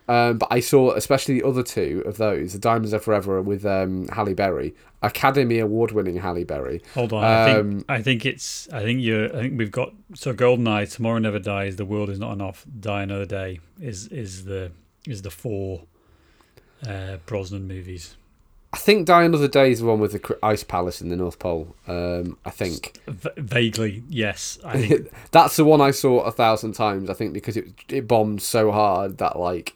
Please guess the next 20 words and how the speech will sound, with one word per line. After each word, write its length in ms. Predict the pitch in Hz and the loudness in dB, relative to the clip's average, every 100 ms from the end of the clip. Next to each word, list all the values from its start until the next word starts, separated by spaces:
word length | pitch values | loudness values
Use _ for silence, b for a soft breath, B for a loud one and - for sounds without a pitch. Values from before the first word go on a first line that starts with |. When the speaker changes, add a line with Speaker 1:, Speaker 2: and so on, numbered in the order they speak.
| _ | _
Speaker 1:
every, 340 | 110 101 101 95 - | -4 -2 -4 -6 -6
every 200 | 104 98 | -6 -4
T 160 | 107 | -4
V 140 | 95 98 | -4 -4
channel 260 | 104 95 90 | -4 -6 -4
had 120 | 92 | -4
it. 220 | 85 - B B B | -6 -8 B B B
Um, 300 | - 123 123 | 2 6 6
but, 340 | 120 170 135 - 107 - | 6 8 8 6 -6 -6
but, 380 | 131 120 - - | -8 -8 -14 0
but 200 | 135 120 | 0 4
by 160 | 131 | 4
that 80 | 131 | 6
I 120 | 117 | 4
mean 180 | 120 117 | 4 0
that 100 | 110 | 0
Jane-, 320 | 107 120 113 | -2 0 0
that 320 | 110 110 98 - | 0 -2 -4 -2
Pierce 220 | 139 120 | 0 2
Brosnan 480 | 120 110 98 90 | 2 0 0 -4